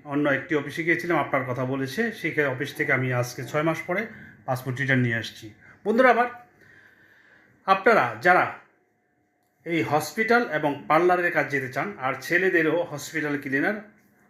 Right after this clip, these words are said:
আছে এবং মসজিদ ক্লিনারের কাজও কিন্তু আমাদের কাছে আছে। বন্ধুরা, প্রথমেই ক্লিনার পদে যদি কেউ যেতে চান, তাদের বেসিক স্যালারি হবে আঠাশ হাজার টাকা,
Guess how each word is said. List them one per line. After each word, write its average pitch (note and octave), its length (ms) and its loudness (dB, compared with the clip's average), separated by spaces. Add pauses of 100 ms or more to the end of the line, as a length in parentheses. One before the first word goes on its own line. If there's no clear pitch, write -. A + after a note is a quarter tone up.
আছে D3 260 -2
এবং C#3+ 460 -2 (800)
মসজিদ E3 340 2
ক্লিনারের C3+ 420 0
কাজও B2 220 0
কিন্তু A#2 200 -6
আমাদের A2+ 220 -6
কাছে A#2+ 220 -6
আছে। - 260 -6 (920)
বন্ধুরা, A3 440 6 (920)
প্রথমেই G#3+ 520 2 (360)
ক্লিনার G#3+ 380 6
পদে E3+ 180 -2
যদি C3+ 220 -4
কেউ C3+ 160 -2
যেতে B2+ 220 -4
চান, D3+ 220 -6
তাদের D3+ 300 -2
বেসিক C3+ 360 0
স্যালারি F3 360 4
হবে C3+ 200 -2
আঠাশ D#3+ 360 -6
হাজার B2 280 -6
টাকা, A2 300 -14